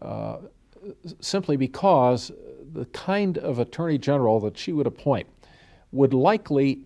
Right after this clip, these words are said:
change the definition of what a terrorist is. You see, um, right now, uh,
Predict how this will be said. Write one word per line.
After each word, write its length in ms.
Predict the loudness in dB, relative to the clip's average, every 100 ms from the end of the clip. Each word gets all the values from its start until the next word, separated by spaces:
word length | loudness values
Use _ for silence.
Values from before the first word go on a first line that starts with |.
| -14
change 640 | -6 -2 0 2 0 -2
the 100 | -2
definition 720 | 2 2 2 0 0 -4 -16 -20 _ _ _ _ -2
of 340 | 2 4 2 4
what 180 | 4 4
a 140 | -4
terrorist 680 | -4 -4 -2 0 0 -2 -4
is. 540 | -2 0 0 -4 -14 -20 _ _ _ -12
You 80 |
see, 420 | 0 4 6 4 -4 _ -6
um, 420 | -2 -2 -4 -8 _ _ -2
right 320 | 6 6 6
now, 480 | 2 2 2 -4 -10 _ _ _ _ _ _ -8
uh, 440 | -4 -2 -4 -6